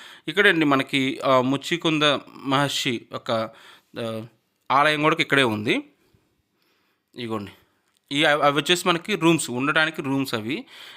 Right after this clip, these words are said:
ఈ రూమ్స్ అయితే చాలా అంటే చాలా కట్టారండి. ఇక్కడ ఉండడానికైతే రూమ్స్, వసతులన్నీ చాలా కట్టారు.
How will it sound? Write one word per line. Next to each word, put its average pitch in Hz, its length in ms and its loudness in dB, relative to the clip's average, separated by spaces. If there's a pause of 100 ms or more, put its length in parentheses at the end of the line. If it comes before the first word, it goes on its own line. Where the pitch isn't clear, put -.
ఈ 156 60 -2
రూమ్స్ 196 280 0
అయితే 214 260 -2
చాలా 165 200 2
అంటే 175 240 -2
చాలా 160 160 4
కట్టారండి. 117 420 0
ఇక్కడ 104 400 -6
ఉండడానికైతే 135 640 -2
రూమ్స్, 127 420 -6 (400)
వసతులన్నీ 143 720 -2
చాలా 139 240 4
కట్టారు. 123 500 -2